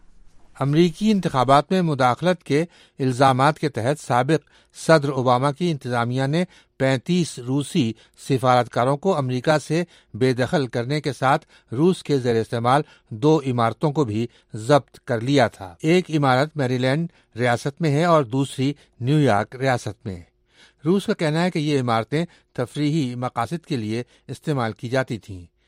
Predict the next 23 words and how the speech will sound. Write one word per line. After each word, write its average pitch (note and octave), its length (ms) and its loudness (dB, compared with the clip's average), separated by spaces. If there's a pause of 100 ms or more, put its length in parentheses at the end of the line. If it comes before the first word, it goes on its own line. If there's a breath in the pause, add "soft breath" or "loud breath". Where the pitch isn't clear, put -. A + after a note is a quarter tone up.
(300)
جبکہ C3+ 320 -4
امریکی B2+ 580 -4 (240 soft breath)
انٹیلیجنس C3+ 600 -4
اداروں A#2 260 -4
کا A#2 100 -10
کہنا A#2 360 -6
ہے D3+ 140 -4 (240 soft breath)
کہ C3 140 -6
انہیں B2+ 300 -2
جاسوسی A2+ 560 -6
کی C#3 180 -6
غرض B2 240 -4
سے B2+ 220 -10 (260 soft breath)
استعمال A2+ 500 -6
کیا A2+ 220 -6
جاتا A#2+ 260 -2
تھا۔ F#2 260 -12 (400)
امریکی F3+ 400 -2
محکمہ E3+ 300 -2
خارجہ C#3 280 -4
کی E3 140 -6
ترجمان C3 440 -4
خاتون B2 480 -6